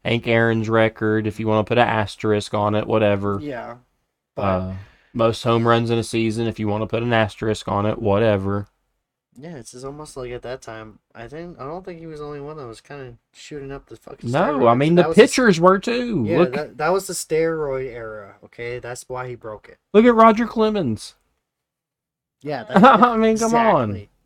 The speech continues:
Speaker 2: Fucking A, dude, I remember him. Ah!
Speaker 1: That's why I think, like, the only, like, true pitcher during that time was probably Randy Johnson. This skinny ass definitely wasn't taking <laughs> any steroids.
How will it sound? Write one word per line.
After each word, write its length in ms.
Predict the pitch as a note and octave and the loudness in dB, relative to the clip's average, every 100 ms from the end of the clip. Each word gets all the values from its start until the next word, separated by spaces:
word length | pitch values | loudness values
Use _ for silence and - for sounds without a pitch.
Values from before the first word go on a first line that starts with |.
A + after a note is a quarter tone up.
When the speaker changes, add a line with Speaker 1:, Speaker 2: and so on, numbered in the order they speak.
| _ _ - | _ _ -16
Speaker 2:
Fucking 460 | A#2 A2+ - G#2 | -14 -14 -20 -20
A, 200 | G#2 G#2+ | -20 -20
dude, 120 | G#2+ A2 | -18 -18
I 40 | |
remember 360 | A#2 A#2+ A2+ A2 | -16 -16 -16 -14
him. 380 | A2+ A#2 A#2+ _ _ _ _ _ - | -16 -18 -20 _ _ _ _ _ -12
Ah! 520 | G3 A#3 C4 C4 B3+ - _ - | 0 2 4 6 6 4 _ 0
Speaker 1:
That's 180 | C#3+ E3+ | 0 6
why 180 | G3+ G3 | 8 8
I 40 | |
think, 220 | G3+ G3 | 6 4
like, 180 | F3+ E3 | 2 4
the 80 | D3 | 4
only, 340 | D3+ E3+ E3 | 6 6 6
like, 240 | E3 D3+ - | 6 4 0
true 420 | - D#3+ E3+ F3 | -4 2 4 4
pitcher 380 | - F3 G#3 E3+ | 2 0 0 0
during 240 | C#3+ C3 | 2 4
that 180 | C3+ B2+ | 2 2
time 220 | C#3 C#3 | 2 2
was 100 | C3+ | 0
probably 300 | - D3 E3 | 0 0 2
Randy 300 | A2+ A#2 C3 | 0 -2 -2
Johnson. 580 | B2+ C3+ C#3+ - G#2 F#2+ _ _ _ _ _ _ _ _ _ _ _ _ _ _ _ _ _ _ _ - | 0 0 -2 -8 -10 -10 _ _ _ _ _ _ _ _ _ _ _ _ _ _ _ _ _ _ _ -8
This 160 | C#3 - | -8 -6
skinny 360 | - C3 A#2 | -2 2 4
ass 220 | A#2 A#2 | 2 0
definitely 360 | - B2 D3 B2 | 6 8 8 6
wasn't 300 | G#2+ G#2+ A2 | 6 6 4
taking 400 | C3 A#2 C3+ D#3 | 2 2 2 4
<laughs> 80 | - | 10
any 540 | A3 G#3 G3 F#3+ F3+ | 10 10 8 8 6
steroids. 1400 | - - E3 F#3+ - C#3+ - C3+ - B2+ B2+ _ - | 6 6 8 8 8 4 6 2 2 -2 -4 _ -14